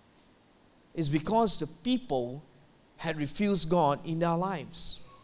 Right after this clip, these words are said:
Their leaders, Ahab and his wife Jezebel, have turned the nation around to worship Baal, to worship false gods. It was not just the fault of the leaders, but also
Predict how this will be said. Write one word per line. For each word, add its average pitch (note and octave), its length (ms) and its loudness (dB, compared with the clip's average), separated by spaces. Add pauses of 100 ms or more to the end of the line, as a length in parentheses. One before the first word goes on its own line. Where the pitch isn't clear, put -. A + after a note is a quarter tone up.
(520)
Their A#3+ 240 8
leaders, A#3+ 720 0
Ahab B3 440 6
and G3 160 2
his D#3+ 160 2
wife G#3+ 280 4
Jezebel, D#3 680 4 (220)
have F3+ 240 2
turned B3 380 4
the F3+ 80 4
nation G3+ 540 2
around D3+ 640 -2 (320)
to F3 120 4
worship G3+ 540 6 (180)
Baal, A3+ 460 6 (360)
to F#3 100 8
worship A#3+ 440 12
false B3 360 6
gods. - 520 0 (440)
It E4+ 140 4
was B3 240 10
not C4+ 240 2
just B3 260 4
the F#3+ 80 6
fault A#3+ 520 4
of F#3 160 6
the F3 100 8
leaders, F3+ 480 0
but F3+ 240 -2
also A#3 500 2